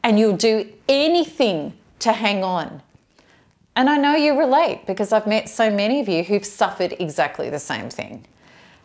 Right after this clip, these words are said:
And this is regardless of your earning capacity, the structures, your ability to survive, those feelings of, "If you leave me, I'm gonna die," can have absolutely nothing to do with the logical and the practical. They're deep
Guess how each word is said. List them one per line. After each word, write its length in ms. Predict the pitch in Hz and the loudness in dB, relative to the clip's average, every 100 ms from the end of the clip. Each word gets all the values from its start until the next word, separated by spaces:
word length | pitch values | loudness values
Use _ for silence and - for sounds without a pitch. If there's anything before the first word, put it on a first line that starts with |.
| - | -2
And 160 | 202 | 2
this 160 | 214 208 | 2 2
is 140 | 196 | 0
regardless 680 | 175 175 175 175 233 262 262 | 0 0 2 2 2 2 2
of 100 | 196 | 0
your 160 | 185 - | 0 0
earning 320 | 185 220 285 | 0 2 2
capacity, 760 | 277 285 285 277 277 269 277 277 | 0 -4 -4 -6 -4 0 2 2
the 100 | 202 | 0
structures, 600 | - - 269 277 - 240 | -4 -10 -12 -8 -4 -2
your 140 | 208 | 0
ability 520 | 175 175 269 277 247 220 | -2 0 0 2 0 0
to 100 | 185 | -2
survive, 960 | - 190 180 220 262 285 294 262 - _ - _ _ _ _ - | -2 -4 -2 -2 -4 -2 -2 -4 -10 _ -20 _ _ _ _ 0
those 280 | 247 240 | 2 2
feelings 560 | - 240 247 269 285 254 | 0 4 4 4 2 2
of, 180 | 277 240 | 2 2
"If 160 | 226 | 0
you 140 | 220 202 | 2 2
leave 340 | 185 214 262 | 4 2 2
me, 140 | 330 359 | 0 0
I'm 160 | 330 | 0
gonna 200 | 294 240 | 2 2
die," 560 | 185 202 190 233 359 392 - _ _ _ _ _ | 2 2 2 0 -2 -6 -14 _ _ _ _ _
can 260 | - 349 330 | 0 2 2
have 240 | 277 311 - 302 | 2 0 0 0
absolutely 800 | 302 311 - 302 294 269 254 233 | 0 -2 -4 2 4 4 4 2
nothing 480 | 226 233 254 254 | 2 0 0 0
to 120 | 247 214 | 0 2
do 180 | 233 | 2
with 100 | 220 | 4
the 80 | 214 | 2
logical 480 | 202 214 214 220 208 | 2 2 0 -2 -2
and 100 | 196 | -2
the 60 | 196 | -4
practical. 840 | - 240 254 269 254 220 185 185 - - - | -2 -4 -2 -4 0 2 2 0 -10 -20 -2
They're 120 | 240 | 0
deep 500 | 233 - 226 220 220 | 0 0 2 2 0